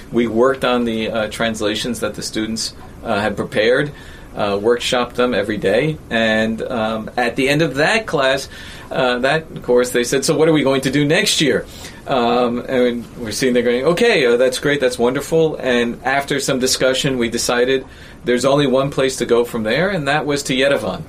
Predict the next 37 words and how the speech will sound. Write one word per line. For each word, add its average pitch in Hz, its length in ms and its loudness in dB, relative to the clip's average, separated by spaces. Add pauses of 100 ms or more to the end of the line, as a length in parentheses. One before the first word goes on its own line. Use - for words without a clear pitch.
(440)
Uh, 117 220 0
so 120 440 4 (100)
last 151 420 0
year, 139 160 2
we 123 160 2
brought 120 280 0
the 123 80 -6
same 123 260 -2
group 120 260 -2
of 120 60 -4
students 120 460 -4
to 120 320 -4
Yerevan 131 460 0
to 123 80 -2
work 113 200 0
in 117 80 -2
the 113 60 0
Matan 110 300 -2
Adaran, 139 460 0 (480)
um, 110 720 2
uh, 104 180 -2
again, 120 320 0
so 120 160 -2
that 110 160 -2
they 110 120 0
could 110 180 -6
do 113 120 0
research 123 540 -2
on 110 320 -2
their, 107 320 -2 (120)
uh, 104 220 -10
specific 113 580 -4
subjects. 160 580 -2 (420)
Uh, 110 240 2
we 113 120 0
got 117 280 0
them 113 280 -2